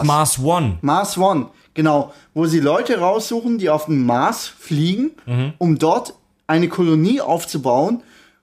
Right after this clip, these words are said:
Speaker 1: ohne der Option auf Rückkehr auf die Erde.
Speaker 2: Ja.
Speaker 1: Ich
Speaker 2: One-way
Speaker 1: rede von
Speaker 2: trip
Speaker 1: dem
Speaker 2: to
Speaker 1: Projekt.
Speaker 2: Mars.
Speaker 1: Genau.
Speaker 2: Okay, das ist aber
Speaker 1: Lass
Speaker 2: eine
Speaker 1: uns doch
Speaker 2: andere
Speaker 1: darüber
Speaker 2: Geschichte,
Speaker 1: reden.
Speaker 2: ja.
Speaker 1: Das ist doch
Speaker 2: Es
Speaker 1: viel
Speaker 2: gibt
Speaker 1: interessanter.
Speaker 2: Super. Es gibt, es gibt tatsächlich, tatsächlich ein Projekt, das von einem Holländer geleitet wird.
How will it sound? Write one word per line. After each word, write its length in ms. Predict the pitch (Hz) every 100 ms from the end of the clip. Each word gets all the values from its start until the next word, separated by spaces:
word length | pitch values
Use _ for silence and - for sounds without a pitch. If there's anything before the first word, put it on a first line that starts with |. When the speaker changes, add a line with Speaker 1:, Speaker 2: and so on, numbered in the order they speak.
| _
Speaker 1:
ohne 320 | 202 247 285 262
der 160 | 214
Option 480 | 185 - 190 214 220
auf 340 | 175 180 - _ _ -
Rückkehr 440 | 208 - 202 196
auf 140 | 165 -
die 120 | -
Erde. 240 | 175 208
Speaker 2:
Ja. 140 | - - _ _ -
Speaker 1:
Ich 60 | 120
Speaker 2:
One-way 180 | 147 185
Speaker 1:
rede 100 | -
von 160 | 185
Speaker 2:
trip 100 | 143
Speaker 1:
dem 80 | 262
Speaker 2:
to 60 | 127
Speaker 1:
Projekt. 180 | 135 127
Speaker 2:
Mars. 280 | 104 - - _ _
Speaker 1:
Genau. 340 | 220 170 - - _ _ _ _ -
Speaker 2:
Okay, 220 | 175 220
das 160 | 151 143
ist 60 |
aber 120 | 175 -
Speaker 1:
Lass 100 | 165
Speaker 2:
eine 80 |
Speaker 1:
uns 80 | -
doch 100 | -
Speaker 2:
andere 160 | - 226
Speaker 1:
darüber 140 | 330 196
Speaker 2:
Geschichte, 80 | 156
Speaker 1:
reden. 200 | 143 139
Speaker 2:
ja. 60 | 170
Speaker 1:
Das 80 | 220
ist 140 | 208
doch 100 | 208
Speaker 2:
Es 80 | 143
Speaker 1:
viel 80 | 226
Speaker 2:
gibt 180 | 254 196
Speaker 1:
interessanter. 500 | 170 175 220 196 120
Speaker 2:
Super. 500 | 127 175 208 110 - -
Es 180 | 135 -
gibt, 380 | 240 - - -
es 180 | 131 -
gibt 240 | 190 220 -
tatsächlich, 680 | 156 - 170 185 208 202 - 123 -
tatsächlich 760 | 127 - 127 131 160 - - _ - - _ _
ein 200 | 135 143
Projekt, 680 | - 143 147 226 - - - -
das 140 | 131
von 160 | - 135
einem 240 | 131 107
Holländer 360 | 147 196 185 147
geleitet 440 | 120 123 147 170
wird. 300 | 165 233 -